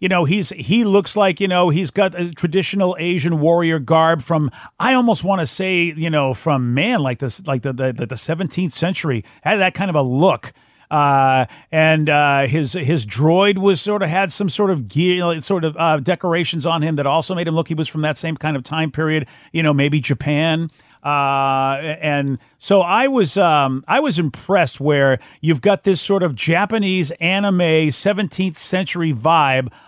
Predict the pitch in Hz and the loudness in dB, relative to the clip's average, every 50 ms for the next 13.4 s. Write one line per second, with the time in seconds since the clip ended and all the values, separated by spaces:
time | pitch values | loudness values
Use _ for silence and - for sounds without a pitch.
0 | - _ - - - - - - 160 165 175 180 185 185 175 147 - - 185 170 | -14 _ -4 -4 -4 -4 -4 0 2 2 4 4 2 0 -2 -4 -4 -2 0 0
1 | 156 143 127 - - - 165 170 165 156 143 147 147 147 135 104 139 214 277 277 | 0 0 -2 -6 -2 2 2 4 4 4 4 4 4 2 2 2 2 2 2 4
2 | 170 131 131 123 120 117 117 - - - - _ _ _ _ _ _ - 175 180 | 2 2 2 0 0 0 -2 -4 -8 -14 -18 _ _ _ _ _ _ 0 2 2
3 | 165 151 151 151 170 196 233 233 220 208 180 131 120 180 208 214 170 156 165 175 | 4 4 2 4 4 4 4 4 4 2 2 0 0 2 2 2 0 -2 -2 0
4 | 175 170 160 160 151 151 143 - - - - _ - 156 151 156 147 151 151 160 | 2 2 2 2 2 0 0 -2 -6 -16 -16 _ 0 2 4 4 4 4 4 4
5 | 165 175 185 180 143 - - 123 107 113 110 123 143 165 180 175 147 127 123 123 | 4 2 2 0 -2 -6 -10 -12 -12 -8 -2 0 2 2 2 2 2 2 0 -2
6 | 127 123 131 - 147 139 135 135 127 127 127 123 123 120 110 - 151 - 156 135 | -2 -4 -4 -2 2 2 4 4 4 4 2 2 0 -2 -6 -10 -10 -4 -2 -2
7 | 123 120 117 117 117 - 131 127 123 139 135 123 131 123 - - - 160 165 147 | 0 0 -2 -2 -4 -4 -6 -6 -2 -2 -2 -2 -2 -4 -4 -2 0 2 2 2
8 | 113 104 98 92 _ _ _ _ _ - 139 135 135 143 170 202 240 - - - | 0 -4 -10 -18 _ _ _ _ _ -6 -6 -4 -4 0 2 2 2 2 0 -4
9 | 165 147 - - 185 170 - - 143 123 120 127 113 - - 160 143 135 131 127 | -4 -4 0 0 0 0 0 -2 -2 0 0 -2 -2 -2 0 2 2 4 2 2
10 | 123 101 - 139 143 131 101 92 92 - _ _ _ _ 160 156 151 147 147 147 | 0 0 0 -2 -2 -2 -2 -6 -12 -18 _ _ _ _ -2 0 2 2 2 2
11 | 143 143 143 123 - - _ _ _ _ - 185 294 311 285 254 165 117 113 113 | 0 -2 -4 -6 -6 -10 _ _ _ _ 0 0 0 2 0 0 0 0 -2 0
12 | 143 160 160 156 139 135 143 127 117 131 170 196 185 - 269 302 311 311 269 220 | 2 2 4 2 2 0 0 0 0 0 0 0 0 0 2 2 4 2 2 0
13 | - - 233 220 180 165 151 | -2 0 0 0 2 2 0